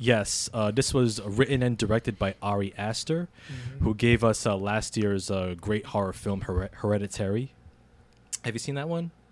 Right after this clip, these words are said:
Speaker 2: No, I heard of it, but I haven't got a chance.
Speaker 1: Oh, you should. Toni Collette was awesome in it. Uh, this film, Midsommar, stars Florence Pugh, uh, Jack Reynor, William Jackson Harper, Will Poulter. Uh, yep, he's in it.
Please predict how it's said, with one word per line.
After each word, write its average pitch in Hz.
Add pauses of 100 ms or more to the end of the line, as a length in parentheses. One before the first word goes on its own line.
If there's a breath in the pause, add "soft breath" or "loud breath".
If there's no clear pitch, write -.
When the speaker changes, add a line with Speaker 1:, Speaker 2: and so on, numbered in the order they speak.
(280)
Speaker 2:
No, 190
I 170
heard 175
of 131
it, 120
but 120
I 123
haven't 123
got 117
a 110
chance. - (480)
Speaker 1:
Oh, 90
you 90
should. 95 (100)
Toni 110
Collette 101
was 87
awesome 85
in 78
it. 80 (520 soft breath)
Uh, 117
this 127
film, 190
Midsommar, 127
stars 107
Florence 104
Pugh, 160
uh, 95
Jack 107
Reynor, 139
William 104
Jackson 98
Harper, 117 (400 soft breath)
Will 120
Poulter. 110 (800 loud breath)
Uh, 104 (120)
yep, 104
he's 127
in 113
it. -